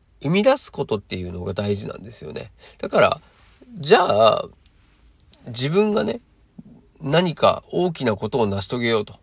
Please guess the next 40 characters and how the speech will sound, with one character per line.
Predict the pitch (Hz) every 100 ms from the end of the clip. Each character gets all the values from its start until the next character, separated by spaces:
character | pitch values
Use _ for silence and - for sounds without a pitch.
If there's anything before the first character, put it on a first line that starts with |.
| _ _ - _
そ | - 104
の |
誰 | 110 135
か | 120 101
の | 92
た | 113
め | 127
に | 107
な | 107 117
る | 104 - - _ _ _ _
こ | - 117
と | 135 123
を | 117
や | 113 127
ろ | 147
う |
と | 117
し | -
た | 156
と | 170
き | 120
に、 | 92 101 - - - - _ _ _ -
あ | - 185
え | 302
て | - -
ね、 | - - _ _ _ - _ _
そ | -
の、 | 104 95 95 - _ _ _ _ _ _ - - _
不 | -
得 | 208 233 196
意 | 104
な、 | 80 - - - -
苦 | - 113 139 247
手 | 262
な | 262 269
分 | 214 233
野 | 131
で | 95 101 90 -
や | 110 131
る | 156 160 -